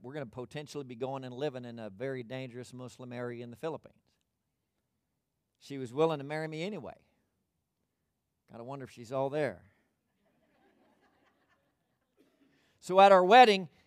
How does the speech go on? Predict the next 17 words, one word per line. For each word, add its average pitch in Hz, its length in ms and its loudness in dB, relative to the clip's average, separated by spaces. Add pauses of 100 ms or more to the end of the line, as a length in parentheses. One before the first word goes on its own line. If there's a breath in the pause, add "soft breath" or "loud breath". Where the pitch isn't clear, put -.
if 170 120 -4
you 180 120 2
watch 220 260 10
a, 175 140 2 (180)
the, 151 220 4 (180)
you 156 140 0
know, 135 140 -4
the 151 100 0
old 165 180 2
V 170 140 -2
H 160 240 -2
S 160 180 -2
grainy 160 380 -4
wedding 160 340 0
video, 143 380 -2
we're, 147 200 -2
we're, 143 260 -6